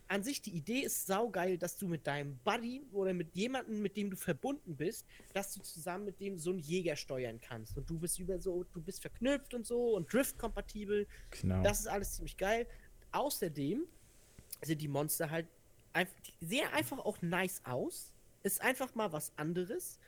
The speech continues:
Speaker 1: Und, äh, die, der einzige Flaw ist die Scheiße mit der Plasmakanone.
Speaker 2: Das stimmt. Also, jetzt so.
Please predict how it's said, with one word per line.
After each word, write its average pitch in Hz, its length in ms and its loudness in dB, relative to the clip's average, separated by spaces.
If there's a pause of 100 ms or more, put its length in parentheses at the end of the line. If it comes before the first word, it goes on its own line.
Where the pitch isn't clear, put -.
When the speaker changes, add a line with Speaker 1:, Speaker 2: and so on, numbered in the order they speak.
(540)
Speaker 1:
Und, 285 440 4
äh, 214 200 6
die, 190 140 -6 (100)
der 233 240 4
einzige 262 480 4
Flaw 175 500 2
ist - 220 0
die 165 80 0
Scheiße 220 500 4
mit 175 260 2
der 165 140 4 (220)
Plasmakanone. 113 1000 -2
Speaker 2:
Das 113 220 12
stimmt. 95 320 2 (400)
Also, 113 340 12
jetzt 135 440 12
so. 151 640 12